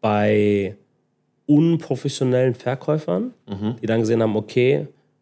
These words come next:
Speaker 1: wenn er so ein Büro hat, wenn er irgendwie so ein Auto fährt, wenn er, ja, ob, ob die meine Uhr irgendwie kennen oder nicht, weiß ich jetzt auch nicht, sie ist ja jetzt nicht so besonders, ähm,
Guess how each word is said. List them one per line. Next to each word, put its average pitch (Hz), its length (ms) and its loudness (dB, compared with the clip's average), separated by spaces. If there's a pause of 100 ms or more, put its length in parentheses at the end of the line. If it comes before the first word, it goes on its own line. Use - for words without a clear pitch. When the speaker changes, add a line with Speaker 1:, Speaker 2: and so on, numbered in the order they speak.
Speaker 1:
wenn 110 140 -4
er 107 120 -2
so 107 160 0
ein 113 260 0
Büro 127 380 2
hat, 160 200 -2
wenn 107 240 0
er 104 160 2
irgendwie 98 240 -6
so 104 100 -4
ein 104 80 -2
Auto 127 300 -2
fährt, 127 480 -4
wenn 104 160 -2
er, 98 420 -4 (680)
ja, 98 240 -8 (100)
ob, - 220 -18
ob - 120 -20
die 117 60 -2
meine 104 200 2
Uhr 131 260 6
irgendwie 117 280 4
kennen 120 220 2
oder 110 100 2
nicht, 107 160 -2
weiß 107 160 0
ich - 60 -8
jetzt 117 100 -2
auch 113 100 2
nicht, 123 140 0
sie 113 100 -2
ist 104 140 0
ja 101 80 0 (500)
jetzt 104 220 -8
nicht 101 180 2
so 135 200 6
besonders, 151 720 4
ähm, 131 460 2